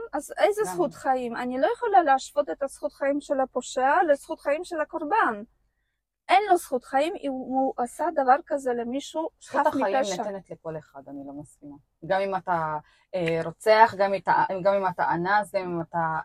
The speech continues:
Speaker 2: אה, קורבן. זכות החיים זה כאילו זכות מינימלית שגיע-, שמגיעה לכל בן אדם. אני בעד, אני מסכימה, הוא צריך להיס-, להישאר בכלא כל החיים, ולא להשתחרר,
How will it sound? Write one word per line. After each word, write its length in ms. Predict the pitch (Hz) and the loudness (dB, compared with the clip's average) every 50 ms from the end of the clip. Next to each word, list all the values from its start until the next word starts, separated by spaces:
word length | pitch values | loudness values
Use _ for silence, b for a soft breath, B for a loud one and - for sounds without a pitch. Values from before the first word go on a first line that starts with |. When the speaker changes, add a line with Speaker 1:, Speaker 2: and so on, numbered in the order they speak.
| _ - | _ -12
Speaker 2:
אה, 200 | 165 160 156 151 151 - | -12 -10 -10 -10 -12 -12
קורבן. 440 | - - 165 160 147 151 147 143 143 147 - _ _ _ _ _ _ _ _ - | -10 -10 -8 -6 -4 -6 -6 -6 -8 -12 -18 _ _ _ _ _ _ _ _ -20
זכות 300 | - - - 294 - - | -10 -4 -2 -2 0 0
החיים 500 | 359 - 269 220 208 226 254 262 254 226 | 0 4 4 4 4 4 2 0 0 0
זה 120 | 196 220 | -2 -2
כאילו 240 | - - 247 254 254 | -2 0 -2 -2 -2
זכות 240 | - - - 277 - | -4 -4 -4 0 2
מינימלית 460 | 277 262 233 220 220 226 233 233 - | 4 4 4 6 6 6 4 4 0
שגיע-, 460 | - - 175 190 196 196 - - 185 | -10 -4 2 4 6 6 4 2 -2
שמגיעה 480 | 175 - - 196 185 175 170 190 190 190 | -12 -12 -10 -8 -6 -2 0 0 0 0
לכל 240 | 185 - - 202 | -2 -4 -6 -6
בן 120 | 185 190 190 | -4 -2 -2
אדם. 240 | 202 185 190 196 196 - - | 0 2 2 2 0 -2 -4
אני 180 | 220 233 226 | -2 -2 0
בעד, 420 | 180 170 226 - - 240 202 175 190 | 2 2 4 8 8 8 8 6 2
אני 120 | 190 202 | -4 -4
מסכימה, 420 | 208 214 - - - - 262 233 | -4 -6 -6 -8 -6 -4 0 0
הוא 100 | 175 147 | 0 -2
צריך 280 | - - 214 220 220 - | -2 -6 -6 -6 -4 -4
להיס-, 240 | 240 226 220 - - - - | -4 -4 -6 -6 -10 -10 -8
להישאר 380 | 190 196 180 - 214 190 202 | -8 -10 -6 -4 -2 -2 -2
בכלא 360 | 196 175 202 _ - 220 214 202 - _ | -2 -4 -8 _ -6 -6 -6 -6 -8 _
כל 220 | - - 233 220 196 | -4 -2 0 0 0
החיים, 340 | 180 - - 151 143 139 - _ _ _ _ _ _ _ _ - | -2 -4 -8 -12 -12 -12 -14 _ _ _ _ _ _ _ _ -2
ולא 120 | 190 202 | -2 0
להשתחרר, 560 | 208 196 180 - - - 160 - 156 147 143 | 0 -2 -4 -10 -14 -20 -20 -20 -18 -18 -18